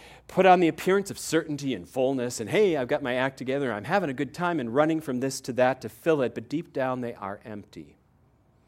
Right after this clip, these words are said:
The truth is, the American culture is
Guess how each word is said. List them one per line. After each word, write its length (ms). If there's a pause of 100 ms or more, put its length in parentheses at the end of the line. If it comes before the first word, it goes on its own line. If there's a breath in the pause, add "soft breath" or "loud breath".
(640 loud breath)
The 100
truth 380
is, 360 (160)
the 80
American 500
culture 720 (160)
is 460